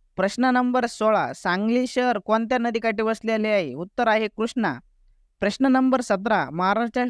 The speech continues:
महाराष्ट्राचे मँचेस्टर असे कोणत्या शहरास म्हटले जाते? उत्तर आहे इचलकरंजी. प्रश्न नंबर अठरा, पुणे जिल्ह्यातील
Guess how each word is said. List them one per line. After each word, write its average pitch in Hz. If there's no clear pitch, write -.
महाराष्ट्राचे 233
मँचेस्टर 220
असे 214
कोणत्या 220
शहरास 226
म्हटले 190
जाते? 196
उत्तर 226
आहे 247
इचलकरंजी. 214
प्रश्न -
नंबर 254
अठरा, 214
पुणे 240
जिल्ह्यातील 247